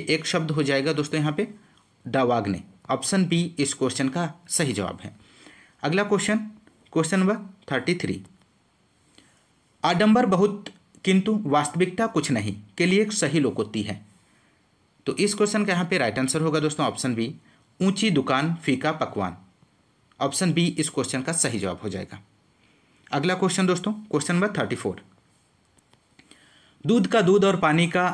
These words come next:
पानी करना मुहावरे का अर्थ है, तो इस क्वेश्चन का यहाँ पे राइट आंसर हो जाएगा दोस्तों, ऑप्शन ए उचित निर्णय करना, ऑप्शन ए राइट आंसर हो जाएगा।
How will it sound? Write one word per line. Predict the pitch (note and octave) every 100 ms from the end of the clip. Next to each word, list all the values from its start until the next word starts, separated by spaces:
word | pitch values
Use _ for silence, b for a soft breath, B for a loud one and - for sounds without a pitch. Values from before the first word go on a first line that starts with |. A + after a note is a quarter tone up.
| -
पानी | - C3 D3
करना | D3 D3+
मुहावरे | E3 C#3 B2+ B2
का | C3+
अर्थ | A2 G#2+ G#2
है, | G2 F#2 - _ b b b b b
तो | G#2
इस | E3+
क्वेश्चन | - F3+ F#3+
का | G3
यहाँ | F3+
पे | E3+
राइट | E3+ C#3+
आंसर | E3 E3
हो | E3+
जाएगा | E3 D#3+
दोस्तों, | D#3+ D#3+ G3+ -
ऑप्शन | A#2+ - D3 D3+
ए | G#3+ - B B B B -
उचित | G#3+ C4 B3+
निर्णय | D#3 C#3+ D#3+
करना, | E3+ C#3 C3+ F#3+ - -
ऑप्शन | B2+ - D#3+ C3+ -
ए | D#3
राइट | D3+ G2 A2
आंसर | G#2 C#3+
हो | C3
जाएगा। | C3+ C#3 D#3